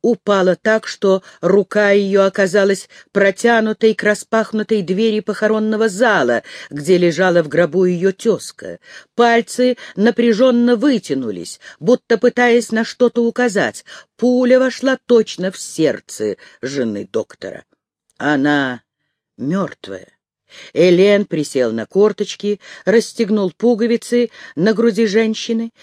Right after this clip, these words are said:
хотел приложить ухо, но не стал. Сидел на корточках и плакал. Она опять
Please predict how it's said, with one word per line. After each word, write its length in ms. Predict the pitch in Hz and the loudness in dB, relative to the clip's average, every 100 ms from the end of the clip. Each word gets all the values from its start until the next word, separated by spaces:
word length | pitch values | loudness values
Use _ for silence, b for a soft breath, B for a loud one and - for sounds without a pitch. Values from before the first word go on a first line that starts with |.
| B | B
хотел 460 | - 202 190 233 208 | -4 -2 2 2 2
приложить 580 | 196 196 185 175 190 - | 0 2 2 2 -2 -2
ухо, 420 | 277 285 - 156 | 0 0 0 -2
но 160 | 123 123 | 0 -4
не 160 | 113 | -6
стал. 580 | 107 - - 220 233 220 - _ _ _ _ - | -8 -12 -4 0 0 -2 -10 _ _ _ _ -18
Сидел 480 | - 147 120 123 | -6 -6 -2 -2
на 160 | 104 104 | -2 -6
корточках 720 | - 247 254 240 - 226 - - | 2 2 2 -4 -8 -10 -10 -8
и 100 | 196 | -10
плакал. 720 | - 127 131 110 - 101 90 B B B | -8 -6 -4 -6 -8 -8 -8 B B B
Она 540 | - 170 170 175 170 - | -4 -2 2 0 0 -4
опять 760 | - 185 - 202 123 - - | -8 -8 -6 -8 -8 -16 -20